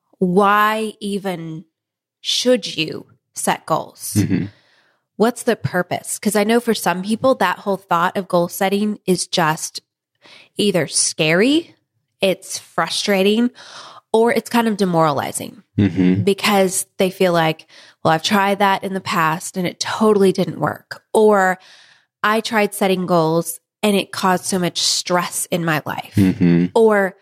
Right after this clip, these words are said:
Speaker 1: "Why would I even bother to set goals? Like, I just wanna live one day at a time."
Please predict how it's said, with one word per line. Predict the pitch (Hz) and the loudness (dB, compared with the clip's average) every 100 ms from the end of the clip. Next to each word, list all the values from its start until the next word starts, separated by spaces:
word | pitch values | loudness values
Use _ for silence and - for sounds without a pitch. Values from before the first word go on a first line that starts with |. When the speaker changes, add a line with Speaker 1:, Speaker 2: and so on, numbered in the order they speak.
| _ _ _ _ - | _ _ _ _ -10
Speaker 1:
"Why | 175 240 294 | -4 0 2
would | 359 359 | 4 4
I | |
even | 330 302 240 175 _ - | 4 2 0 -4 _ -2
bother | 139 240 226 - - - | 0 0 -2 -6 -10 -14
to | - | -8
set | 175 - | -6 -4
goals? | - 160 - - - - - _ - | -4 -6 -6 -16 -18 -18 -20 _ -10
Like, | 175 - | -6 -2
I | 190 | -2
just | 247 311 | -2 -2
wanna | 285 | -2
live | 208 | -2
one | 180 180 180 | -2 -2 0
day | 170 | 0
at | 127 | -2
a | |
time." | - 151 - - | -6 -6 -6 -12